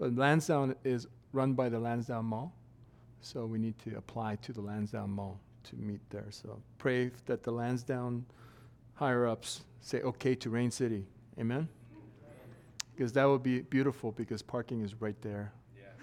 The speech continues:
Speaker 1: How many guys know parking is very important? Free parking at that.
Speaker 2: And SkyTrain.
Speaker 1: And SkyTrain.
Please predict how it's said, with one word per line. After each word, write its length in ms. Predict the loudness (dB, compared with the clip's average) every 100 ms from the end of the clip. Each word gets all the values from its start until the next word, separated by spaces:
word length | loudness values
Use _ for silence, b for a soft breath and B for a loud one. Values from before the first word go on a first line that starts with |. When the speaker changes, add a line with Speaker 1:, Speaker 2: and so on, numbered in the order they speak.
| -18 -12 -2
Speaker 1:
How 60 | 4
many 120 | 8
guys 220 | 8 8
know 160 | 6 6
parking 360 | 4 4 2
is 100 | 2
very 160 | 4 2
important? 600 | 4 4 4 0 -2 -4 -16 -20 -18 -16 -10 -8 -6 -6 -6 -6 -4 -4 -4 -8 -6 -6 -6 -10 -6 -4 -4 -8 -12
Free 260 | 8 12 12
parking 460 | 12 10 8 2 0 -6 -2
at 140 | 2
that. 240 | 4 2
Speaker 2:
And 240 | -2 -14 -18 -14
SkyTrain. 880 | -12 -12 -12 -10 -8 -10 -12 0
Speaker 1:
And 140 | 4 8
SkyTrain. 600 | 12 12 10 8 6